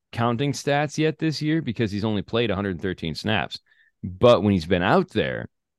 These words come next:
he's got a seventy grade. He's the third highest graded rookie.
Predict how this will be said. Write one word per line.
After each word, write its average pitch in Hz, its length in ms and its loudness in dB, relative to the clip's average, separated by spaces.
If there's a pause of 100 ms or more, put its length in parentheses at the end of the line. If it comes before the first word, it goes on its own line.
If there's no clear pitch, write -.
(220)
he's 107 140 2
got 151 180 4
a 101 40 4
seventy 117 460 4
grade. 98 320 0
He's 117 240 -4
the 107 120 -2
third 117 360 -2
highest 101 440 -6
graded 101 320 2
rookie. 92 440 0